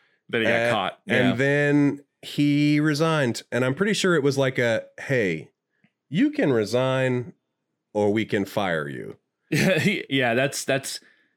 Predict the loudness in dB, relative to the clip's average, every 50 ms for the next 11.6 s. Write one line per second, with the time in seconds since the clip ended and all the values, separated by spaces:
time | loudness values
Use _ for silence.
0 | _ -6 -2 0 2 4 4 4 4 4 2 2 0 0 0 0 0 0 0 0
1 | 0 0 0 0 0 0 0 0 2 2 2 2 2 2 2 0 0 0 0 0
2 | 0 -2 -2 -2 -2 -2 0 0 0 0 0 0 0 0 0 0 0 -2 -2 -2
3 | -2 -4 -4 -2 -2 -2 0 0 -2 0 0 0 0 2 2 0 0 -4 -6 -8
4 | -10 -6 -4 0 0 2 2 2 0 -2 -2 -2 -2 -2 0 0 0 -2 0 0
5 | -2 -2 -2 -2 -2 -2 -2 -2 -2 -4 -8 -20 -20 -20 -20 _ _ _ -8 -4
6 | -2 -2 0 0 0 -2 -2 -4 -4 -4 -2 -2 -4 -2 -2 -2 -2 -2 -4 -6
7 | -6 -2 -2 -2 -2 -4 -4 -2 0 0 0 0 0 0 2 2 2 0 -2 -6
8 | -12 _ _ _ _ _ -6 -6 -4 -2 0 0 0 0 0 0 -2 0 0 0
9 | 0 0 0 -2 0 -2 -2 -2 -4 -6 -8 -6 -6 -4 -2 -2 -4 -4 -4 -6
10 | -6 -6 -4 -4 -2 0 0 0 -2 -4 -4 -4 -4 -4 -2 -2 0 0 0 0
11 | 0 -2 -2 -2 -2 0 0 0 -2 -6 -10